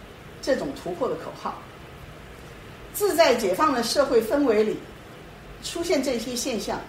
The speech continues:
当然会引发某些人群的道德危机感，这是可以理解的。只是我们当时还以为价值观的对立可以平等竞争，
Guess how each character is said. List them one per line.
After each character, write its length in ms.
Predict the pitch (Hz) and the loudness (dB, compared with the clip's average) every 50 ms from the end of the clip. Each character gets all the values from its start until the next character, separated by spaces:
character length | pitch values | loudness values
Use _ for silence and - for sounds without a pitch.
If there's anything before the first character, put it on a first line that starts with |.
| - | 0
当 160 | - 320 339 370 | 2 6 6 8
然 180 | 339 285 262 262 | 8 8 6 6
会 140 | 285 285 | 6 4
引 220 | 262 226 180 170 170 | 4 4 2 0 2
发 180 | - 240 240 | 2 4 4
某 300 | 233 214 208 165 - - | 4 4 4 2 2 0
些 260 | 285 - - 370 392 370 | -4 -2 0 0 2 2
人 200 | 254 196 214 214 | 2 0 0 -2
群 180 | - 202 202 | -2 -2 -2
的 80 | 220 226 | -2 2
道 180 | 220 262 208 170 | 4 4 4 4
德 100 | 165 175 | 2 0
危 140 | 170 180 208 | 0 0 0
机 160 | 208 214 262 | -2 -4 -4
感， 160 | 240 - - - - - - - - | -2 -2 -4 -4 -8 -12 -14 -4 0
这 100 | 427 466 | 0 2
是 80 | - - | 2 4
可 120 | - 262 | 4 4
以 80 | 269 214 | 4 4
理 180 | 170 170 202 | 2 -2 -2
解 180 | 220 226 - - | -2 -2 -2 -4
的。 160 | - - - - - - - - - - - - - - - - - - - - - - - - | -4 -6 -10 -12 -14 -16 -16 -16 -16 -16 -16 -16 -18 -18 -18 -16 -16 -16 -18 -18 -18 -18 -14 -8
只 100 | - 220 | -4 -2
是 120 | 220 339 | 0 2
我 100 | 302 233 | 2 2
们 100 | 175 175 | 2 2
当 180 | 180 226 240 240 | 2 2 2 2
时 120 | - 202 | 0 -2
还 160 | 180 180 190 208 | -4 -2 -2 -2
以 160 | 220 175 151 117 | -2 -2 -4 -4
为 200 | 92 - - - - - - - - - - - - - - | -4 -4 -4 -6 -8 -10 -14 -16 -18 -18 -18 -18 -18 -14 0
价 180 | - - 320 277 | 2 4 4 4
值 120 | - 220 220 | 2 0 0
观 180 | 220 233 247 | 0 2 2
的 80 | 240 220 | 2 0
对 200 | 208 233 220 190 | 0 0 0 0
立 180 | 185 190 156 143 - - - - - - - - - - - - | 0 -2 -4 -6 -8 -10 -14 -16 -16 -18 -18 -18 -18 -16 -4 -2
可 80 | 233 | -2
以 40 | 240 - - - | -2 -2 -4 -6
平 140 | 175 170 208 | -4 -4 -2
等 200 | - 302 269 - | -2 -4 -4 -6
竞 200 | - 214 180 170 | -6 -6 -6 -6
争， 120 | 170 185 | -6 -6